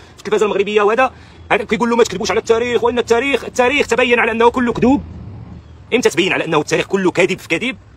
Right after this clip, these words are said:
حينما وقعت آخر فضيحة ديال الملك الإسباني وتوبع بقضايا فساد، مما سبب تسريب عدد من الملفات وعدد من الأمور، فتبين آنذاك أنه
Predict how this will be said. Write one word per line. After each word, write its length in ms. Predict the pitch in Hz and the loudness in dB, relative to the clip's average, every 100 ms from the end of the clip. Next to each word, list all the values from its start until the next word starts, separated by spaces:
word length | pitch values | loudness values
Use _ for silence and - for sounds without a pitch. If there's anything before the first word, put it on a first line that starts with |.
| - - - - - | -20 -20 -20 -20 -14
حينما 640 | - - 202 160 190 208 - - - | -2 0 0 -2 -2 -4 -10 -20 -8
وقعت 440 | 147 - 170 220 - - - - - | -4 0 2 0 -4 -14 -20 -20 0
آخر 280 | 233 233 180 | 2 2 0
فضيحة 460 | 165 180 170 214 | -4 -2 0 0
ديال 180 | 139 190 | -2 -4
الملك 280 | 185 202 - | -2 -4 -4
الإسباني 640 | 156 - - 196 156 196 | -6 -6 2 2 2 -2
وتوبع 400 | 220 185 226 156 | -4 -4 -2 -2
بقضايا 380 | 165 170 180 190 | 0 0 0 0
فساد، 340 | 170 220 240 226 - _ - - - | -2 0 0 -2 -8 _ -20 -20 -4
مما 380 | 269 240 202 180 | 0 2 2 2
سبب 600 | 202 160 156 147 196 - - - | 0 0 0 2 2 -2 -12 -6
تسريب 360 | 226 214 247 | 0 0 2
عدد 340 | 262 269 240 190 | 2 2 2 0
من 180 | 254 | 2
الملفات 840 | 233 220 202 226 214 - 226 226 - | 4 4 2 0 0 2 4 4 4
وعدد 280 | 196 233 220 | 2 2 2
من 100 | 214 | 0
الأمور، 420 | 190 180 160 107 - - - | 0 -2 -2 -4 -12 -20 -4
فتبين 440 | 269 262 277 269 220 | 0 2 4 4 4
آنذاك 520 | 196 185 170 196 208 | 2 0 0 0 0
أنه 680 | 254 240 185 139 170 214 | 0 0 0 0 0 -2